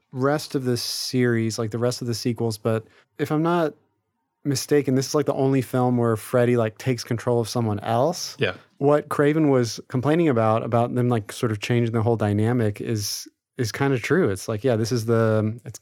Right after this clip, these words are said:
Speaker 1: it's a pivot from the first film, which is, I guess makes sense for a sequel, but in the whole franchise and the whole series, it doesn't really fit in.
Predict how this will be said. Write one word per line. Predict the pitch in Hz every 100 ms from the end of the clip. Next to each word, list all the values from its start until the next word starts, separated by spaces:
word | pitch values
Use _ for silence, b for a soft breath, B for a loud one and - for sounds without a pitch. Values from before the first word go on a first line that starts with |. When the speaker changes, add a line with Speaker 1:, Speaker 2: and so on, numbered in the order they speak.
| - -
Speaker 1:
it's | 123 -
a | 117
pivot | - 143 117 -
from | 120 107
the | 107 104 107 - -
first | - 139 135
film, | 107 92 107
which | 151 151
is, | 202
I | - 165
guess | 214 -
makes | 196 190 -
sense | - 202 214 -
for | 180
a | 160
sequel, | - 190 196 202
but | 160 123 123 -
in | 135 139
the | 127
whole | 117 - 151 143
franchise | - - 123 135 143 131
and | 127
the | 117
whole | 120
series, | - 135 135
it | 110
doesn't | 120 117
really | 113 107
fit | 113 113
in. | 98